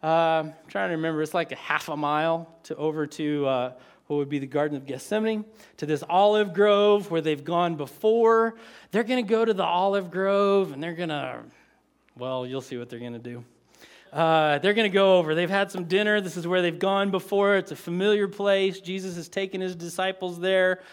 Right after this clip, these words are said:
Uh, it's a great place to hang out, right? So verse three, the leading priests, picture this in your mind, 'cause now the thought plickens.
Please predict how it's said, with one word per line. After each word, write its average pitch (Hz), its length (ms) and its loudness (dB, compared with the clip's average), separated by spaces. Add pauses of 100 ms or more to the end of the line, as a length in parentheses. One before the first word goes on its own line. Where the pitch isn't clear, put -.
(260)
Uh, 156 340 2
it's 147 140 -10
a 156 40 -12
great 175 300 -2
place 180 280 -6
to 170 100 -8
hang 156 320 -6
out, 127 260 -8
right? 180 220 -6 (640)
So 190 120 2
verse 202 280 4
three, 247 340 4
the 143 220 0
leading 277 500 4
priests, 311 800 -2 (380)
picture 208 300 -4
this 233 240 0
in 247 120 2
your 240 100 4
mind, 240 380 4
'cause 185 160 -4
now 214 260 4
the 208 100 0
thought 220 300 0
plickens. 214 420 -2